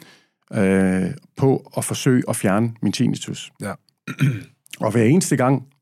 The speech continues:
Speaker 1: at det gjorde noget nyt, så blev jeg jo, fik jeg jo en vis form for forhåbning, men så bliver jeg jo bare skuffet, fordi der var ikke noget, der fjernede tinnitus. Og jeg, jeg må også lige sige her, hvis der er nogen, der sidder og ser det her, og lytter til det her, undskyld,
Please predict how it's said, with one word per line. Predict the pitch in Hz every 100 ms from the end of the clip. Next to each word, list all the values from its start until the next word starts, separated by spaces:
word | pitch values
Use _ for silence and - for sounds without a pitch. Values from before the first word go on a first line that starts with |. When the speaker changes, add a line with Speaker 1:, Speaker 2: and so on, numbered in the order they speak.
| _ _ -
Speaker 1:
at | 110
det | 104
gjorde | 139 139
noget | 104
nyt, | 117 190 - - _ _ _ _ _
så | - 127
blev | 127
jeg | 113
jo, | 95 87 82
fik | - 117
jeg | 95
jo |
en | 92 95 117
vis | 180
form | - 110
for | 113
forhåbning, | - 156 180 151 147 _ _ _ - - _ _ _ _ _ -
men | 117 120 127 127 120 -
så | -
bliver | 117 139
jeg | 98
jo |
bare | 87 95
skuffet, | - - 101 -
fordi | - - - - _ _ _ _ _ _ _ _ _ _ _ _ _ _ _
der | 104
var | 107
ikke | 110
noget, | 104
der | 95
fjernede | 98 95 90
tinnitus. | - 95 - 98 98
Og |
jeg, | 95 98 -
jeg | 104
må | 107
også | 113
lige | -
sige | 107 120 104
her, | 95 -
hvis | - -
der | 98
er |
nogen, | 101 101
der |
sidder | - 101
og | 92
ser | 127 117
det | -
her, | 92 - -
og | 90 82
lytter | - 107
til | - 92
det | 87
her, | 85
undskyld, | 95 - -